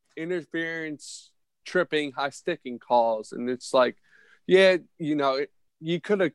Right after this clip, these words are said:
not called the interference one. You could have not called the tripping one, but they did. So it, you s-, we'll, it's interesting to see. We'll probably talk about it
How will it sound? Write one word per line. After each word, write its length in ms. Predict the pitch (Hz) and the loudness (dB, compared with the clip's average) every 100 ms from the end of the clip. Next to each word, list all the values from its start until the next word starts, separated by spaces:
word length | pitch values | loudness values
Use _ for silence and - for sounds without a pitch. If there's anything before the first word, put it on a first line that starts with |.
| _ | _
not 440 | 147 143 147 170 | -2 2 4 4
called 260 | - 151 127 | 0 -4 -4
the 120 | 127 | -6
interference 640 | 127 127 - 127 127 131 - | -10 -10 -10 -8 -10 -10 -4
one. 320 | 143 160 170 - | -4 -4 -8 -12
You 100 | 123 | -10
could 260 | 151 139 | -2 -2
have 80 | 127 | 0
not 560 | 123 123 127 139 135 - | -2 0 2 4 2 0
called 440 | 147 127 127 123 | 2 2 2 -6
the 240 | 123 117 - _ _ _ | -6 -6 -8 _ _ _
tripping 560 | - 160 127 147 135 123 | -8 -6 -6 -6 -8 -6
one, 360 | 127 139 165 180 | -8 -6 -8 -6
but 220 | 131 123 - _ | -2 -2 -4 _
they 140 | 147 139 | -4 -4
did. 360 | 131 185 127 107 _ | 0 -2 -2 -6 _
So 460 | - - 120 117 123 _ _ _ _ | -18 -8 -6 -6 -10 _ _ _ _
it, 240 | - 151 - _ _ _ | -4 -4 -8 _ _ _
you 160 | 170 170 | -8 -6
s-, 160 | 170 - | -6 -4
we'll, 400 | 175 175 208 202 | 4 6 8 6
it's 180 | - 190 | 4 4
interesting 460 | 247 214 226 - 226 | 4 4 0 2 4
to 80 | 175 | 4
see. 480 | - 170 170 180 - | 4 6 6 4 0
We'll 140 | 147 151 | 2 2
probably 560 | 190 185 170 160 151 | 4 4 2 -2 -4
talk 380 | 131 147 139 139 | -4 0 0 0
about 380 | 151 143 139 147 | -2 2 2 2
it 180 | 147 | -2